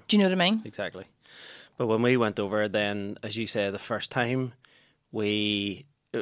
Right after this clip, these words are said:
Speaker 2: when I said there, it was scorching hot for, like, eight or nine days because you were bedridden for, what, ten days, weren't you?
Speaker 1: Yeah.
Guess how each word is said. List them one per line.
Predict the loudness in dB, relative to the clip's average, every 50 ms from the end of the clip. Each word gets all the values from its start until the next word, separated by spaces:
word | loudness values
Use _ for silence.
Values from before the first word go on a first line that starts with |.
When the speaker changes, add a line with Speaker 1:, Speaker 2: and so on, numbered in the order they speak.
| -6
Speaker 2:
when | -6 -6 -4 -4
I | -2
said | -2 0 -2 0 0
there, | -2 -2
it | -2
was | -2 -2
scorching | -2 -4 -2 -2 -2 -2 -2 -2 -4 -2
hot | 0 2 2 0 0
for, | 0 0 2 2
like, | 2 2 0 0
eight | -2 -2
or | -2
nine | -2 -4 -4 -4 -4
days | -2 -2 0 0 0 0 0 -2
because | -4 -6 -6 -6 -4 -2
you | -2
were | -2 0
bedridden | 0 0 0 2 2 2 2 2 0
for, | 0 0 0 0
what, | 2 0 0 0
ten | 0 0 2 4
days, | 4 4 2 2 2
weren't | 0 -2 0 0
you? | -2
Speaker 1:
Yeah. | 0 0 -2 -2 -4